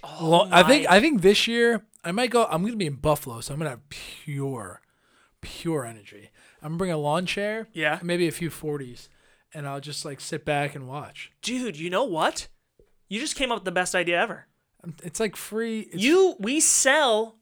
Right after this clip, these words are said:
Speaker 1: C B D <laughs> or, like, drinks during
Speaker 2: And just hang out
Speaker 1: during
Speaker 2: on
Speaker 1: Black
Speaker 2: the side
Speaker 1: Friday.
Speaker 2: and just
Speaker 1: Yeah.
Speaker 2: throw up a tent.
Speaker 1: Why not?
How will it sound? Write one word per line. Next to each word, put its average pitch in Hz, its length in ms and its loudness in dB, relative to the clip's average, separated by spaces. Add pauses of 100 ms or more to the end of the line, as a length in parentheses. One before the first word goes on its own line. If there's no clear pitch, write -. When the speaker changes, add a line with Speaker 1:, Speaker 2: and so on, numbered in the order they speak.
Speaker 1:
C - 400 2
B 247 220 -2
D 202 580 -2 (140)
<laughs> - 640 -16
or, 233 280 10
like, 233 180 8
drinks 208 500 6
during 220 640 6 (260)
Speaker 2:
And 175 120 -4
just 165 180 -2
hang 175 300 2
out - 60 2
Speaker 1:
during 233 200 12
Speaker 2:
on 220 60 6
Speaker 1:
Black 226 220 12
Speaker 2:
the - 20 -8
side 330 180 8
Speaker 1:
Friday. 190 160 8
Speaker 2:
and 147 80 -2
just 220 140 10
Speaker 1:
Yeah. 381 240 4 (120)
Speaker 2:
throw 165 160 6
up 160 80 2
a 170 60 2
tent. 151 320 -8 (120)
Speaker 1:
Why 202 180 6
not? 359 300 6